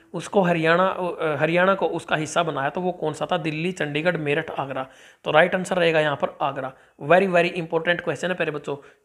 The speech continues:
दूसरी बार रिपीट हुआ है एचएसएससी के पेपर में ये क्वेश्चन, और इसी सीरीज में रिपीट हुआ है। अगला क्वेश्चन है प्यारे बच्चों,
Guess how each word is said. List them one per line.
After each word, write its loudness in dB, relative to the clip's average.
दूसरी 2
बार 6
रिपीट -4
हुआ 2
है 0
एचएसएससी -6
के -4
पेपर -6
में -4
ये -2
क्वेश्चन, -6
और 6
इसी -2
सीरीज -2
में 2
रिपीट -4
हुआ -2
है। -6
अगला 4
क्वेश्चन 0
है 0
प्यारे -2
बच्चों, -6